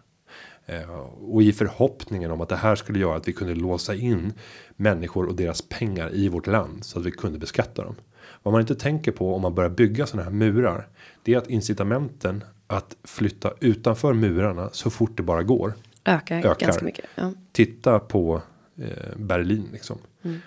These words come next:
Speaker 1: Hade du möjlighet att innan muren kom till springa över gränsen och försvinna in till väst? För många tror jag var rätt attraktivt.
Speaker 2: Lite drastiskt att jämföra det med Berlinmuren, kan jag tycka, men okej.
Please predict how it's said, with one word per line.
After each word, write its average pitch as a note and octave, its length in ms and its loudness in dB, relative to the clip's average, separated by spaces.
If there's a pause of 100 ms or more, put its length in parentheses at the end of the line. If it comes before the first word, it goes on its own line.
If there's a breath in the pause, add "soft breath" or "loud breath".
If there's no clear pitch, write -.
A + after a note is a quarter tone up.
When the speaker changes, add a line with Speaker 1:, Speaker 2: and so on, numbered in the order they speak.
Speaker 1:
Hade C3 340 0
du B2+ 60 6
möjlighet G#2 580 2
att F2 180 -2
innan G#2+ 500 4
muren F#2+ 340 6
kom F2+ 200 0
till G#2 320 2 (240 loud breath)
springa F#2+ 420 0
över E2+ 140 4
gränsen F#2+ 460 2
och - 80 -12
försvinna F2 640 -2
in F2 200 -4
till D#2+ 300 -6 (120)
väst? - 540 -6 (440)
För - 200 2
många E2+ 300 2
tror - 320 0
jag E2+ 60 0
var E2+ 120 0
rätt F2+ 160 -2
attraktivt. - 560 -4
Speaker 2:
Lite F#3 500 -2
drastiskt D3 440 -6
att D3 40 -2
jämföra C#3 280 -6
det - 140 -4
med C#3+ 200 -6
Berlinmuren, C#3+ 460 -6
kan - 120 -10
jag - 60 -10
tycka, - 220 -10
men A3+ 260 -2
okej. - 160 -8